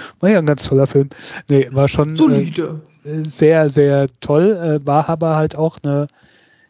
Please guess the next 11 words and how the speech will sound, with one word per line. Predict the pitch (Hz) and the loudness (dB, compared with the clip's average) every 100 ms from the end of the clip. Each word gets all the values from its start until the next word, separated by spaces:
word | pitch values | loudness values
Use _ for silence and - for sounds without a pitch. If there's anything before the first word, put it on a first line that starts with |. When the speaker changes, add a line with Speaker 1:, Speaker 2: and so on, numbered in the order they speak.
| _ _ _ _ _ _ | _ _ _ _ _ _
Speaker 1:
andere | 127 143 160 147 147 | -6 0 2 4 2
Form | - - 131 135 | 0 0 0 0
teilweise, | 135 131 123 123 127 | 0 0 0 0 0
als | 120 | 0
das | 143 - - - 131 | 0 -2 -6 -20 -18
für | - - | -6 -2
unsere | 139 135 139 131 | -2 0 2 2
Sehgewohnheiten | 123 127 127 123 127 120 120 | 2 0 0 -2 -2 -4 -4
normal | 127 113 127 120 | -6 -8 -10 -14
ist. | - - - - - - | -16 -18 -14 -12 -8 0
Ähm, | 143 139 | 2 2